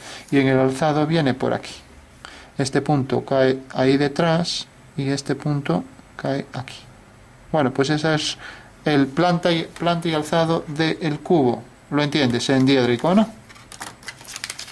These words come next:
O sea, tenemos ahí el cubo en sistema diédrico, ¿vale? Y tenemos un plano que en este caso es vertical, aunque no lo parezca, ¿no? ¿Vale? ¿Y cómo vería un señor que está aquí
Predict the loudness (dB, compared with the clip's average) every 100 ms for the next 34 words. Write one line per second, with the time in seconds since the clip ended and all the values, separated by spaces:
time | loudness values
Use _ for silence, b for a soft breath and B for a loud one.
0 | -10 -8 -10 -10 -14 -8 -6 0 2 2
1 | 2 0 2 0 2 4 4 4 2 -2
2 | 0 0 2 2 2 2 2 2 0 -2
3 | -10 -4 0 0 -2 -8 -20 -20 -20 -20
4 | -20 B B B -4 0 2 2 2 4
5 | 2 4 2 4 2 -2 B B B 0
6 | 2 2 -2 -20 -12 -8 -6 -4 0 0
7 | 2 2 2 0 -4 -8 -6 -2 2 0
8 | 0 0 2 2 2 2 2 2 2 2
9 | 2 0 -2 -2 -4 -12 -20 -20 B B
10 | B B -4 -2 -4 -16 B B 0 2
11 | 0 -6 -6 2 4 6 4 4 4 2
12 | -2 -2 0 0 2 2 0 -2 0 -2
13 | 2 2 0